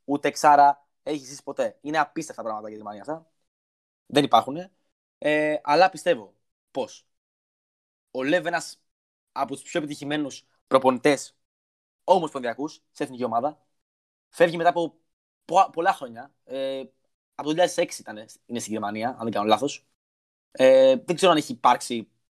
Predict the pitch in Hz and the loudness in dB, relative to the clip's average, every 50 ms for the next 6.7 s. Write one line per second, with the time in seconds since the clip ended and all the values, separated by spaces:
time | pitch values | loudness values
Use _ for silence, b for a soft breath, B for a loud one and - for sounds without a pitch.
0 | _ _ - 147 147 151 - 156 160 151 - - 101 104 107 113 131 143 143 143 | _ _ -10 -8 -6 -2 0 0 0 0 -2 -8 -8 -8 -8 -10 -10 -8 -4 -2
1 | 147 147 - - 143 170 170 165 - - - 143 170 170 135 113 - - 101 101 | -2 -2 -2 -2 -4 -4 -2 -2 -4 -4 -2 0 0 0 0 -2 -10 -14 -18 -18
2 | 107 120 _ _ _ _ _ - 135 120 139 135 117 135 123 - - 151 147 - | -18 -18 _ _ _ _ _ -10 -8 -8 -8 -10 -10 -12 -10 -8 -6 -6 -6 -6
3 | - - 131 135 123 107 - 131 117 117 101 113 107 101 101 101 117 123 _ _ | -8 -6 -8 -8 -8 -10 -14 -14 -14 -12 -10 -10 -10 -10 -12 -14 -16 -18 _ _
4 | _ _ _ _ _ _ _ _ _ _ _ _ _ _ _ _ _ _ - 151 | _ _ _ _ _ _ _ _ _ _ _ _ _ _ _ _ _ _ 2 4
5 | 151 147 139 - 175 165 - 139 135 131 127 123 120 120 117 117 113 113 117 120 | 4 4 4 4 2 2 2 0 -6 -6 -6 -6 -8 -8 -8 -10 -10 -10 -6 -2
6 | 127 143 135 120 131 120 127 147 175 185 175 _ _ | 0 0 0 0 -2 -6 -4 -2 -2 -2 -4 _ _